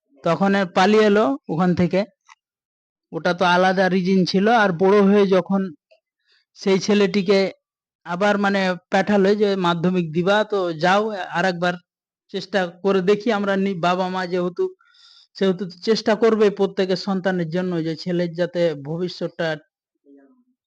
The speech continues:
রেজাল্ট যাতে ভালো হয় ভবিষ্যতে আর কি, মাধ্যমিকটা যাতে ভালো হয়। তো ওই ছাত্রটার মুখ থেকেই শুনে নেব যে কেন ও মানে পালিয়ে আসছে খালি বারবার। আলামিন মিশনের মতো নাম করা মিশনে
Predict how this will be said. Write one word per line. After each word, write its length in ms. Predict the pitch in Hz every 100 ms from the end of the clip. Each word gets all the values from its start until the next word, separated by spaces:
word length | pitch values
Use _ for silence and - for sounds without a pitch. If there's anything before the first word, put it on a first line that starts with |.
| _ _ _ 160
রেজাল্ট 340 | 175 180 175 175 190
যাতে 240 | 170 170
ভালো 320 | 156 165 180
হয় 140 | 180 175
ভবিষ্যতে 640 | 160 170 160 - 143 151
আর 100 | 139
কি, 200 | 143 185 _ _ _ _ _ _ _
মাধ্যমিকটা 560 | 151 156 175 175 180 165
যাতে 220 | 156 156
ভালো 320 | 143 151 156
হয়। 220 | 147 160 - - - - _ _ _ _ _
তো 80 | 156
ওই 160 | 175
ছাত্রটার 560 | 175 185 175 190 185 185
মুখ 200 | 190 180
থেকেই 240 | 208 202 202
শুনে 300 | - 208 202
নেব 280 | 180 180 202
যে 300 | 190 180 170 -
কেন 220 | 190 202
ও 280 | 214 208 202
মানে 280 | 190 185 175 - _ -
পালিয়ে 320 | 185 202 202
আসছে 300 | 185 - 190
খালি 200 | 190 185
বারবার। 480 | 175 180 180 165 135 - _ _ _ _ _ -
আলামিন 460 | 156 180 196 202
মিশনের 400 | 190 196 208 190
মতো 220 | 185 180 196
নাম 280 | 175 185
করা 240 | 185 190 190
মিশনে 500 | 190 - 202 190